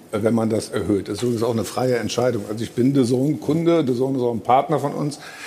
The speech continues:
Äh, ich hab höchsten Respekt vor dem Produkt. Aber dem technischen Produkt,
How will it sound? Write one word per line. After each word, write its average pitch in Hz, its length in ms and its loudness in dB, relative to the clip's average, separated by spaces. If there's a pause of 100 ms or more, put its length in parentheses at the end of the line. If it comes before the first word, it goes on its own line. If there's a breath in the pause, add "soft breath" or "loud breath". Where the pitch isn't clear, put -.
(320 loud breath)
Äh, 113 280 4
ich 107 100 -2
hab 131 80 2 (180)
höchsten 135 320 2
Respekt 120 400 0
vor 120 120 -2
dem 107 160 0
Produkt. 123 500 0 (400)
Aber 117 320 4 (240)
dem 104 160 -2
technischen 127 460 -2
Produkt, - 340 -6